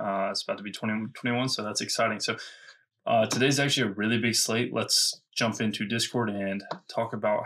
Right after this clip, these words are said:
how we did yesterday. So we were on Rutgers minus three. Uh, Ron Harper ended up getting hurt. I mean, not playing, not hurt. He was already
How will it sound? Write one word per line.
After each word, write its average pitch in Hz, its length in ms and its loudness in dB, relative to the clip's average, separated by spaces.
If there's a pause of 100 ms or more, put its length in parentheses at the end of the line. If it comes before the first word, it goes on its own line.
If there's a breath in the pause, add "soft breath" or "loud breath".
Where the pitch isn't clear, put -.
how 110 80 0
we 107 140 -4
did 104 180 -6
yesterday. 123 480 0 (440)
So 110 260 0
we 110 160 0
were 113 260 0
on 104 380 0 (380 loud breath)
Rutgers 147 240 2
minus 120 300 4
three. 123 440 2 (340 loud breath)
Uh, 101 300 2
Ron 120 160 4
Harper 127 300 2
ended 120 160 2
up 110 160 -2
getting 104 360 0 (600)
hurt. - 280 2
I 117 40 0
mean, 110 340 0
not 113 220 4
playing, 104 220 2
not 98 180 0
hurt. 104 260 -2
He 104 80 -6
was 98 260 -6
already 101 300 -2